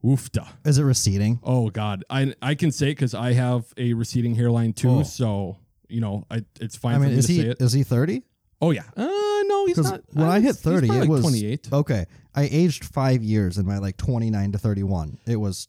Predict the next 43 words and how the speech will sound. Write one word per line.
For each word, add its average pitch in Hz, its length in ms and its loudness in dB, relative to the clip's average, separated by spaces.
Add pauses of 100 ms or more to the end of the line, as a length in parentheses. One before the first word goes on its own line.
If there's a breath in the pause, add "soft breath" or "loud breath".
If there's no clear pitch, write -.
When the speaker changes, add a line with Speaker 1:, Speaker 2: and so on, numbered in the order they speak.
Speaker 2:
is 117 240 2
bad. - 360 -10
Speaker 1:
They 135 140 0
do 139 120 0
say 131 140 0
with 120 160 0
running 110 220 -2
backs 101 220 -8
too, 104 100 -6
once 98 320 -8
you 92 220 -8
hit 92 260 -10
thirty, 90 240 -8
it's 85 160 -14
all 92 180 -10
downhill, 90 560 -10
and 85 220 -14
yeah, 90 200 -14
his, - 500 -14 (180)
his - 140 -12
Speaker 2:
That's 92 240 -2
Speaker 1:
hairline 87 40 -10
Speaker 2:
fair. 90 140 0
Speaker 1:
might 78 140 -2
be 85 200 -12 (220)
part 87 160 -14
of 87 80 -18
that 87 120 -16
as - 160 -20
well. - 220 -18 (240 soft breath)
Speaker 2:
Is - 100 -2
he 139 60 2
Speaker 1:
Uh, 143 60 4
Speaker 2:
married? 113 320 0 (1600)
Speaker 1:
I 190 120 -4
don't 285 160 -2
know. 262 140 0
He 170 160 4
has 226 200 -2
a 233 60 -6
kid, 180 380 -2
though. 107 320 0 (160)
Speaker 2:
Okay. 208 300 0